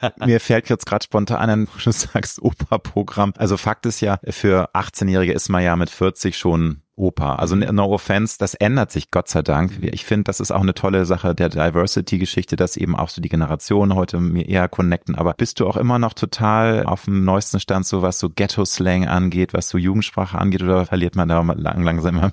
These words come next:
Speaker 2: mehr so die Connection, weil das einfach sich auch so
Speaker 1: <laughs>
Speaker 2: schnell ändert? Und das ist ja jedes zweite Jahr ist ja eigentlich alles nochmal komplett neu durchgemischt. Also
Speaker 1: Irgendwann, das darfst du keinen sagen, aber so langsam verliere ich den Bezug dazu.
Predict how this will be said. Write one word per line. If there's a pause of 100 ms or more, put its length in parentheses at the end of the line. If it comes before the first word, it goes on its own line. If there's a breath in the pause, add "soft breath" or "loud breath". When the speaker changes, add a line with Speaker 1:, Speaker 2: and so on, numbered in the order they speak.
Speaker 2:
mehr
so
die
Connection,
weil
das (460 loud breath)
einfach
sich
auch
so
Speaker 1:
<laughs>
Speaker 2:
schnell
ändert?
Und
das
ist
ja
jedes
zweite
Jahr
ist
ja
eigentlich
alles
nochmal
komplett
neu
durchgemischt.
Also
Speaker 1:
Irgendwann,
das
darfst
du
keinen
sagen,
aber
so
langsam
verliere
ich
den
Bezug
dazu.